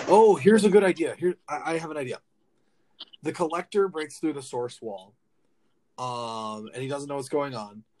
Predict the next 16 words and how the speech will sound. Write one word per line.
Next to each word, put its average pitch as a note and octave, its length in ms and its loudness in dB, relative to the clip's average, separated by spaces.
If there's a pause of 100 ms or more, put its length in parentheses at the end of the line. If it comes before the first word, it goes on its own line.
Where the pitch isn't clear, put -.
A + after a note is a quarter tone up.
(140)
So - 160 -10
you C3+ 60 -6
spend, C3+ 240 -12
like, C3 180 -10
maybe C3 220 -8
a B2 80 -6
page B2 680 -12
or B2 140 -8
a A2+ 60 -14
couple A#2+ 240 -14
panels A#2 360 -6
or A2 40 -10
something A2+ 340 -8
explaining A2+ 420 -6
that, A2+ 100 -8
like, A2 180 -8